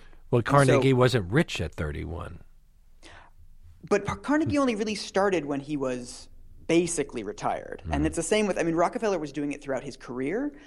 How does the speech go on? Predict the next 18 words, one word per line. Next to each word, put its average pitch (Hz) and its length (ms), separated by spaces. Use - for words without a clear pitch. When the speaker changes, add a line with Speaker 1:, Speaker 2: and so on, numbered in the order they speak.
Speaker 2:
but - 80
it 160 40
was 170 140
always 202 340
something 190 280
that 160 100
was 147 120
completely 143 420
separate - 840
to 120 240
what 120 240
he 127 100
was 120 140
doing 110 260
as 107 160
a 117 60
businessman. - 680
Whereas 147 260